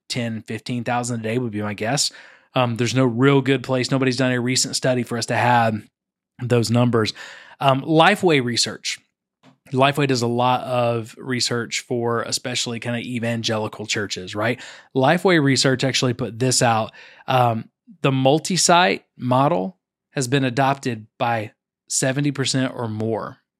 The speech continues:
of mega churches. So out of the churches that are over two thousand, seventy percent or more have adopted this multi-site, multi-campus franchise model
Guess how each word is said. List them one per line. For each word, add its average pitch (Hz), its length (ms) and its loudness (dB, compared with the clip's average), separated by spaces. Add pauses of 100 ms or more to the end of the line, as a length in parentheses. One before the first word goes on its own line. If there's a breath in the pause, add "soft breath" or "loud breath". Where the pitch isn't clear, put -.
(480)
of 120 140 -4
mega 104 220 -6
churches. - 400 -8 (560 loud breath)
So 151 180 4
out 175 140 4
of 208 60 0
the 170 60 -2
churches 156 360 0
that 139 80 2
are 143 80 4
over 135 180 2
two 135 220 -2
thousand, 127 640 0 (160)
seventy 165 480 0
percent 139 500 0 (340)
or 135 220 -2
more 123 480 2
have 127 140 -2
adopted 131 500 -2
this 113 220 -6
multi-site, 139 920 0
multi-campus 139 880 -4
franchise 135 720 0
model 120 540 2